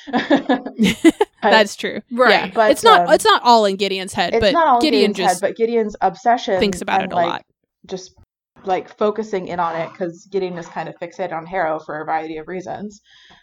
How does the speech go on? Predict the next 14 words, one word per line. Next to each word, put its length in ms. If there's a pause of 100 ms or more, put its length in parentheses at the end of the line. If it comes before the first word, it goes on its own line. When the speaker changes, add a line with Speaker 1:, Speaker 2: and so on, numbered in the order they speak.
(140)
Speaker 1:
um, 600 (800)
I 100
think 500
does, 720 (1080)
for 100
me 240
at 140
least, 240
it 80
does 180
help 440
a 40
little 240
bit, 280